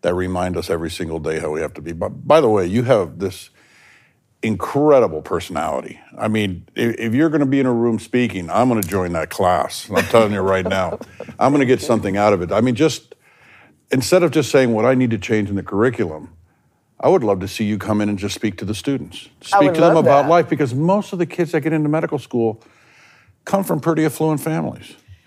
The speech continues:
Speaker 2: Yes.
Speaker 1: What we wanna do differently here, we wanna start a pipeline. We want that first generation college kid.
Speaker 2: Yes.
Speaker 1: That's who we want. We wanna give them that opportunity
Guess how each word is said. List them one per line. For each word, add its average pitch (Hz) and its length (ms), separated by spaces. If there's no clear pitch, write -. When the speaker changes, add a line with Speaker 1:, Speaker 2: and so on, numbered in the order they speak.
Speaker 2:
Yes. 208 180
Speaker 1:
What 139 120
we 185 140
wanna 185 240
do 151 140
differently 123 440
here, 107 460
we 131 160
wanna 175 260
start 117 260
a 107 40
pipeline. 98 580
We 175 120
want 185 220
that 117 140
first 135 280
generation 104 500
college 131 420
kid. - 240
Speaker 2:
Yes. 147 100
Speaker 1:
That's 160 220
who 156 100
we 156 200
want. 92 320
We 170 160
wanna 185 280
give 143 200
them 147 160
that 131 160
opportunity 123 800